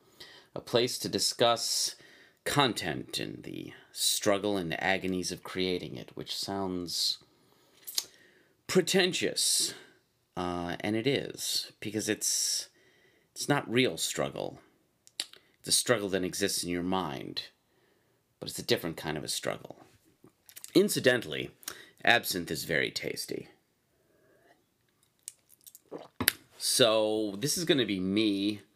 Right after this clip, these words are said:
just kind of, uh, talking, kind of whatever, kind of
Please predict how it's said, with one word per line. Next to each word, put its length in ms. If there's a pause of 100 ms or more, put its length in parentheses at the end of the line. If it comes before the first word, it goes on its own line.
(560)
just 280
kind 400
of, 340
uh, 720 (160)
talking, 880
kind 300
of 100
whatever, 680
kind 360
of 420